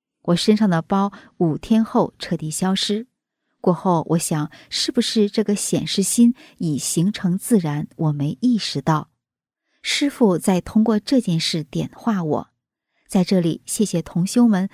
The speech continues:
把自己的心得体会拿出来切磋，让我看到自己与同修们的差距。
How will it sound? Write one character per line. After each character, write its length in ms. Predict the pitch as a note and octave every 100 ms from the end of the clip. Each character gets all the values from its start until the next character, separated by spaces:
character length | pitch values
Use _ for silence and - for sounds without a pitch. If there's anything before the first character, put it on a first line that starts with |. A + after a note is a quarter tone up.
| - -
把 220 | E3 D3+
自 180 | - G3+
己 200 | - D3+
的 240 | E3 E3
心 260 | - B3 A#3+
得 160 | G3
体 180 | - -
会 320 | - E3+ E3 -
拿 220 | D#3 D#3
出 180 | - F3
来 140 | D#3+
切 280 | E3+ - G#3+
磋， 320 | - - A3+ - _ _ _
让 180 | - B3+
我 100 | F3
看 320 | - B3 G3+
到 260 | F3+ E3+ D#3+
自 220 | - B3
己 260 | F#3+ E3+ D#3 - -
与 240 | E3+ E3 E3
同 340 | - E3 F3
修 320 | - B3 A#3+
们 200 | - D3+
的 100 | D#3
差 320 | D#3 - G3 G3
距。 280 | - F3